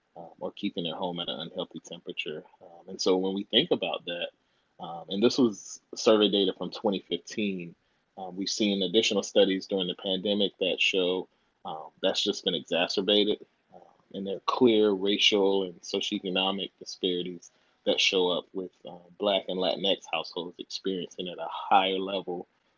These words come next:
um, when compared to white households, um, older households experiencing energy insecurity and energy poverty at greater levels. And so again, this issue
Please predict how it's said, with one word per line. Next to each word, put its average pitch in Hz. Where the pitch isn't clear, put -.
um, 90
when 95
compared -
to 95
white 85
households, 87
um, -
older 110
households 90
experiencing 87
energy 87
insecurity 90
and 85
energy 90
poverty 87
at -
greater 90
levels. 87
And 92
so 92
again, 104
this -
issue 107